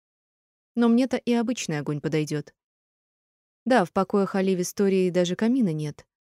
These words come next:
Ладно, сейчас тепло, а зимой что делать? Может, подать петицию драконам, что мы замёрзли? Да пока они её рассмотрят, уже и снадобье прокиснет. Кстати, а ведь тут когда-то тоже была кухня.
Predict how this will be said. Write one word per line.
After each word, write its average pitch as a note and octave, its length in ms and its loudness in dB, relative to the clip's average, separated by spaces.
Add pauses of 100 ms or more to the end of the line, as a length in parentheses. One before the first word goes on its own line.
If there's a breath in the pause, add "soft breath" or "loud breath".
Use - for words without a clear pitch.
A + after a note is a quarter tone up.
(260)
Ладно, D#3 480 0
сейчас A#3+ 360 -2
тепло, A3 360 -2
а B3+ 60 0
зимой D#3 300 -2
что - 180 -2
делать? A3 420 -2 (600)
Может, G3 260 2
подать F#3 320 0
петицию F#3+ 460 -2
драконам, F#3+ 480 0
что - 160 -4
мы E3 100 0
замёрзли? D#3+ 560 -2 (760)
Да F#3 120 2
пока F3 280 0
они E3 160 0
её D#3+ 140 0
рассмотрят, F#3+ 600 -2 (120)
уже F#3+ 240 2
и - 20 4
снадобье D#3+ 420 -2
прокиснет. D#3 680 -6 (720)
Кстати, - 500 0 (200)
а G#3+ 100 2
ведь G3 160 0
тут C#4 160 -4
когда-то A3+ 460 2
тоже G3+ 300 0
была E3+ 240 0
кухня. F3+ 500 -6